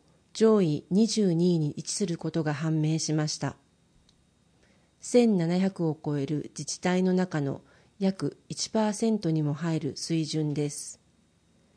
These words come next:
分析を鋭意進めておりますが、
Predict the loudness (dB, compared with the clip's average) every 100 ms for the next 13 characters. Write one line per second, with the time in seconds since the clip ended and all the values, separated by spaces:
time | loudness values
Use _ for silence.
0 | _ _ _ _ _ _ 2 4 4 0
1 | 0 2 2 0 0 4 6 6 4 -2
2 | 0 0 2 2 2 2 0 -2 -6 -6